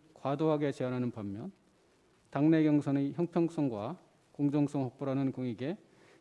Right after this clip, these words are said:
기여하는 바가 크지 않으므로 법익의 균형성도 충족하지 못하였습니다.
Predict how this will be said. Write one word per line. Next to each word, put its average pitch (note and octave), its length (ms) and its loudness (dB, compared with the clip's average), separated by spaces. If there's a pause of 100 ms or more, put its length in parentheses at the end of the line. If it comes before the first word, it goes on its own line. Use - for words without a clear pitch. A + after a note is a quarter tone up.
(100)
기여하는 D3 380 2
바가 C3 240 0
크지 E3+ 320 -4
않으므로 C3+ 460 -4 (600)
법익의 C#3+ 400 0
균형성도 C3 840 -4 (140)
충족하지 C3+ 580 -4
못하였습니다. G#2+ 680 -8